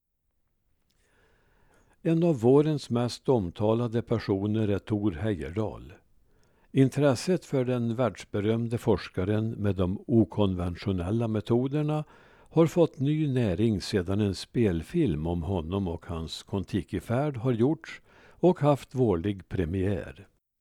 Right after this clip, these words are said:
Han kom in som en frisk vind i vetenskapens dammiga kamrar när han ville omsätta sina teorier i praktisk handling och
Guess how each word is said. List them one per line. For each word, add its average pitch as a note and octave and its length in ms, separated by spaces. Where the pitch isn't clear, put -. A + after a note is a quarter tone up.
Han E3 300
kom D#3 260
in C#3 200
som A#2+ 220
en A2+ 140
frisk - 460
vind F#2+ 420
i F#2+ 80
vetenskapens G2+ 1080
dammiga G2 640
kamrar A2 640
när A#2+ 160
han A#2 160
ville A2+ 220
omsätta A2 760
sina G2+ 300
teorier G2 800
i E2+ 80
praktisk - 720
handling A2 640
och - 280